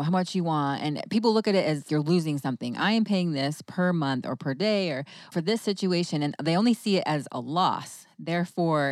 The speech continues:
it ends up being kind of a tense, tight relationship, and there's not a lot of expansion.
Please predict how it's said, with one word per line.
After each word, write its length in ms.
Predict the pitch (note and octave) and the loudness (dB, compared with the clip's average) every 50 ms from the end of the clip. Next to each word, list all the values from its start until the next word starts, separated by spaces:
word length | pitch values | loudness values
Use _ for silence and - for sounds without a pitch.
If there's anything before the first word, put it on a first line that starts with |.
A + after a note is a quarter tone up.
| - | -2
it 100 | - - - | -4 -4 -2
ends 180 | F3 G3+ G#3+ | -2 -2 -2
up 120 | A3 - - | -2 -2 -2
being 240 | D#3 D3+ D3 C#3+ C3 | -2 -2 -2 -2 -4
kind 200 | - - E3+ E3 | -4 -2 -2 -2
of 80 | C3 | -2
a 80 | G#2 G#2+ | -4 -8
tense, 420 | - - - E3 D#3+ D#3+ - - | -8 -4 -2 -2 -2 -2 -4 -8
tight 220 | - - E3+ D3 - | -8 -6 -6 -4 -2
relationship, 520 | C3+ C3+ C#3+ D3+ D3+ - D3+ - - C3 | -2 -2 -2 -2 -2 -4 -6 -6 -6 -6
and 80 | - C3+ | -4 -4
there's 120 | C#3 C3+ | -2 -2
not 100 | D3+ D#3+ | 0 0
a 40 | D#3+ | 0
lot 100 | C#3+ C3+ | 0 -2
of 60 | G#2+ | -4
expansion. 580 | G#2 - - - C#3 C#3 C#3 - - A3+ B3+ | -6 -10 -8 -6 -4 -4 -2 -2 -2 -2 -2